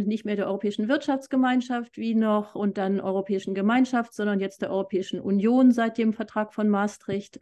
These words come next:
neunzehnhundertdreiundneunzig, ihr tatsächlich ein großes, äh, ein bedeutendes Standing vermittelt hat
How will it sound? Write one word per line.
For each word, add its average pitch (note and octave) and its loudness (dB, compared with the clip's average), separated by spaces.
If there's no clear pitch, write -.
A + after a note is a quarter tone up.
neunzehnhundertdreiundneunzig, F#3 -2
ihr C#4+ 6
tatsächlich B3+ 2
ein A3+ 2
großes, B3+ 0
äh, - -4
ein A3+ 2
bedeutendes B3 -2
Standing G#3+ 2
vermittelt F3 -8
hat - -10